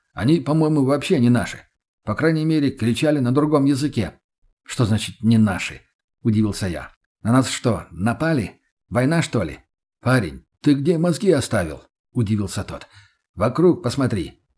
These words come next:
Ядерный апокалипсис наступил. Всему пизда. У некоторых вот способности появились». «Магия», — поправил я его. «Да хоть залупа коня Леонида», — пожал плечами незнакомец. «Как хочешь назови, но факт налицо».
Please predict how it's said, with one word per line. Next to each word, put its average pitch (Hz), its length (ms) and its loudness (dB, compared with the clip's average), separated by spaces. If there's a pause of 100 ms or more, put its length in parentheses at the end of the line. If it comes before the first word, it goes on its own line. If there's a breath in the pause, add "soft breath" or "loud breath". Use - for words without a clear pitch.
(120)
Ядерный 156 580 2
апокалипсис 139 720 -2
наступил. 107 500 -2 (340)
Всему 170 340 2
пизда. 139 680 0 (160)
У 127 60 2
некоторых 151 480 2
вот 151 140 -2
способности 139 600 -2
появились». 127 640 -2 (460)
«Магия», — 101 600 -2 (180)
поправил 113 460 -2
я 107 160 2
его. 95 340 -4 (360)
«Да - 100 -2
хоть 165 160 4
залупа 160 380 2
коня 165 320 2
Леонида», — 147 600 2 (360)
пожал 110 280 -2
плечами 107 400 -2
незнакомец. 101 680 -2 (240 loud breath)
«Как - 220 0
хочешь 143 340 -2
назови, 120 460 0 (180 loud breath)
но 113 200 -2
факт 160 280 -2
налицо». 160 500 -2